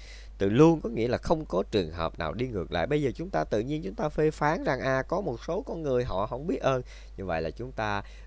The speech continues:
tự mâu thuẫn với những lý lẽ của mình. Đó là điều không được, nên chúng ta bỏ qua bước phê phán đối với đề bài này. Chúng ta lưu ý đề đó. Bây giờ chúng ta qua kết bài. Kết bài có hai ý.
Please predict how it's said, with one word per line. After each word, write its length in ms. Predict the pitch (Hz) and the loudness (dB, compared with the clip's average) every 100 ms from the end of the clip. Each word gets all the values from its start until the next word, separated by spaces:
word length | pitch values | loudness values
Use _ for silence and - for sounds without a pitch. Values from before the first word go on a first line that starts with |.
| - | -4
tự 200 | 87 87 | -2 -2
mâu 220 | 113 113 | -2 -4
thuẫn 340 | - 73 104 | -6 -8 -4
với 180 | 123 123 | 0 0
những 220 | 135 80 | 0 -4
lý 140 | 98 123 | -2 -2
lẽ 220 | 87 - - | -2 -4 -4
của 140 | 82 | -2
mình. 220 | 95 95 - - - | 2 2 0 -10 -10
Đó 160 | 71 78 | -6 -4
là 180 | 107 76 | -2 -4
điều 220 | 80 67 | -4 -8
không 280 | - 95 92 | -6 -6 -2
được, 200 | 87 - | -4 -4
nên 120 | 85 82 | -8 -8
chúng 140 | 98 | -6
ta 140 | 95 | -4
bỏ 380 | 85 76 65 87 92 | -4 -6 -6 -8 -6
qua 140 | 71 | -6
bước 240 | 80 85 | -6 -8
phê 180 | - 78 | -8 -10
phán 340 | 71 80 82 - | -2 0 0 0
đối 180 | 85 87 | 2 2
với 100 | 107 | 0
đề 140 | 85 | -2
bài 260 | 78 73 71 76 - - - | -2 -2 -2 -6 -10 -14 -4
này. 260 | 87 87 80 - - - | 4 6 4 -2 -16 -10
Chúng 140 | 78 | -2
ta 60 | 82 | 0
lưu 160 | 80 | 0
ý 120 | 78 | 0
đề 140 | 90 71 | -2 -2
đó. 180 | 76 - - - - - - - - | -2 -2 -6 -18 -18 -18 -16 -16 -4
Bây 100 | 139 | 0
giờ 100 | 135 - | 0 0
chúng 160 | 127 | -4
ta 140 | 151 117 | -4 -2
qua 160 | 107 | -2
kết 240 | - 156 - | -2 -2 -2
bài. 200 | 98 73 | -2 -2
Kết 180 | 127 | -4
bài 200 | - 92 - | -2 -2 -2
có 100 | 120 | -4
hai 240 | 123 101 | -2 -4
ý. 260 | - 113 | -2 -2